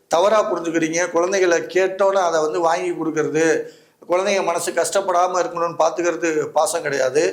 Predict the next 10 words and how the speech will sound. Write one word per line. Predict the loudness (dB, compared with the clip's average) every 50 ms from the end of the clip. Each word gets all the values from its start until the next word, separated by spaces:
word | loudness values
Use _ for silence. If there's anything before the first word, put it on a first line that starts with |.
| -4 -10 -18 -20 _ _ -10
அந்த | -6 -4 -4 -2
குழந்தைங்களுக்கு | 0 0 0 2 2 2 2 2 2 2
என்ன | 0 0 0 0 0 0 0 0
தேவைன்னு | 2 2 4 4 4 4 4 2 2 0 -2 0
தெரிஞ்சுக்கிட்டு | 2 2 4 4 4 2 2 2 0 0 0
செய்யறதுக்கு | 0 -2 -2 -2 -6 -4 -4
பேர் | -4 -2 0 -2
தான் | 0 2
பாசம். | 2 2 2 0 -2 -2
கண்மூடித்தனமா | -2 -4 -4 -4 -6 -6 -8 -6 -4 -4 -4 -2 0 0 0